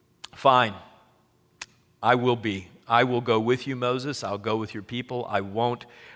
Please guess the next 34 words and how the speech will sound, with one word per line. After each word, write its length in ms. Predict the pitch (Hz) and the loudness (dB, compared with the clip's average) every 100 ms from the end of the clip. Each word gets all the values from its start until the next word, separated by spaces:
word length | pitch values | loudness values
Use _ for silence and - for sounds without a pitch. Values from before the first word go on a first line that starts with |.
| - | -10
I 320 | - - 101 | -10 -6 -6
won't 240 | 107 135 - | 0 0 0
separate 540 | - 135 135 120 127 | 2 2 4 2 2
myself 460 | 117 113 - 120 - | -6 -6 0 0 0
from 140 | 113 | -8
you. 160 | 113 113 | -6 0
However, 560 | - 120 131 107 92 - _ _ _ - | 4 6 4 4 -6 -10 _ _ _ -10
you 140 | 127 | -4
must 300 | 143 156 156 | 2 2 2
not 480 | 147 139 - - - | 4 4 2 -20 -10
worship. 520 | 120 135 135 127 - - | 0 2 2 -2 -6 -10
You 140 | 113 | -8
must 240 | 123 120 - | -2 -2 -2
worship 360 | 135 143 139 | -4 -2 -4
no 240 | 123 123 131 | -2 2 4
other 180 | 123 120 | 4 2
gods. 500 | 120 120 107 110 - - - - | 4 6 4 0 -12 -14 -20 -12
For 160 | - | -2
the 120 | 135 135 | 2 4
Lord, 560 | 135 170 165 104 104 - - | 6 8 8 6 0 -12 -10
whose 220 | 131 123 | -8 -6
very 360 | 120 143 170 180 | 2 6 6 4
name 380 | 151 139 139 139 | 4 2 2 -2
is 280 | 131 107 107 | -6 -8 -8
jealous, 800 | 101 123 123 104 - - - - _ _ _ | 0 4 6 4 -2 -8 -8 -12 _ _ _
is 160 | 135 117 | -10 -8
a 60 | |
God 380 | 123 131 135 135 | 2 6 8 6
who 140 | 127 127 | 2 0
is 160 | 107 | -2
jealous 460 | 107 139 135 151 - | 0 4 6 4 2
about 260 | 120 117 | 4 4
his 220 | 110 113 117 | 4 -6 -6
relationship 840 | 120 123 131 - 110 - 107 - | 0 2 2 -2 -8 -6 -6 -8